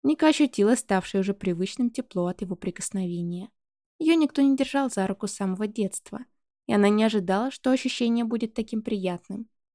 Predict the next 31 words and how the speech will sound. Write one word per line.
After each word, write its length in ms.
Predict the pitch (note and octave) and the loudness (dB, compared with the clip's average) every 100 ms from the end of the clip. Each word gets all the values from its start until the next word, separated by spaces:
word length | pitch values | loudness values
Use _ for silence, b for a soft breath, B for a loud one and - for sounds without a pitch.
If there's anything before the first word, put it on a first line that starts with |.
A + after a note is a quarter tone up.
| _ _ - | _ _ 2
Или 140 | C4+ | 2
всё 180 | - G#3 | 4 0
дело 260 | F#3+ F#3 F3+ | 2 2 0
в 40 | |
мужчине? 680 | F3+ F3 - F#3 A3 A#3+ A3 _ _ _ _ _ _ _ _ | -2 -4 -6 -6 -4 -4 -8 _ _ _ _ _ _ _ _
«А 100 | - | -14
куда 240 | - A#3+ D#4 | -2 2 4
мы 120 | A3+ | 4
теперь 280 | - G3+ - | 2 -2 0
пойдём?» 560 | F#3 F3+ F3+ F3+ A#3+ - _ _ _ | -2 -2 -2 -4 -6 -12 _ _ _
спросила 540 | - A3+ A3 A3 G3+ | 0 2 4 4 4
она, 180 | G3 A3+ | 4 0
когда 280 | C4+ A#3 B3 | -2 0 2
они 180 | A#3+ | 2
вышли 300 | A3+ A#3 - | 2 0 -2
из 100 | A3+ | -4
пиццерии 460 | - - - A3+ A3 | -4 -8 -2 0 0
с 60 | G#3+ | -2
двумя 280 | A3 A3 | -2 -2
коробками 520 | G#3 G#3 G#3 - G3+ G#3 | 0 -2 -2 -2 -2 -2
пиццы, 560 | - F3 - - A3+ _ _ _ | -4 -10 -8 -10 -12 _ _ _
которые 400 | C4+ D4 D#4 D4 | -2 2 4 2
источали 480 | - C4 B3+ B3 A#3+ | 2 0 2 0 0
просто 340 | - F#3 - | -2 -4 -4
ошеломительный 680 | F#3 F#3+ F#3 F#3 G3+ G#3 G3+ | -4 -2 0 0 -4 -2 -2
аромат. 380 | G3 F#3+ F#3 F3+ - _ _ _ _ _ _ _ | -2 -2 -4 -6 -12 _ _ _ _ _ _ _
«Ко 140 | - G3+ | -2 2
мне», 360 | A3 B3 C4+ - _ _ | 2 0 -4 -10 _ _
просто 320 | G3 F#3+ F#3+ | 0 2 0
ответил 320 | F3+ F3+ F3+ | 2 0 0
мужчина. 580 | F3 F#3 - F3+ F3 | 0 -2 -4 -4 -6